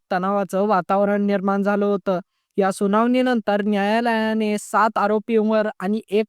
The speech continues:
फरार असलेल्या आरोपीवर खटला सुरू ठेवण्याचा आदेश दिला. सध्या सर्व आरोपींची सखोल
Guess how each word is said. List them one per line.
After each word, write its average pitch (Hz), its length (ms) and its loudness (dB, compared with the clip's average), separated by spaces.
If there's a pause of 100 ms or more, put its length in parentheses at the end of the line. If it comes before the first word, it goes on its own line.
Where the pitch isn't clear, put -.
(100)
फरार 208 260 2
असलेल्या 208 600 0
आरोपीवर 202 680 0 (360)
खटला 233 340 0
सुरू 220 280 2
ठेवण्याचा 190 600 0
आदेश 196 560 2
दिला. 190 300 2 (640)
सध्या 226 580 0 (280)
सर्व 247 280 2
आरोपींची 214 840 0
सखोल 220 480 -2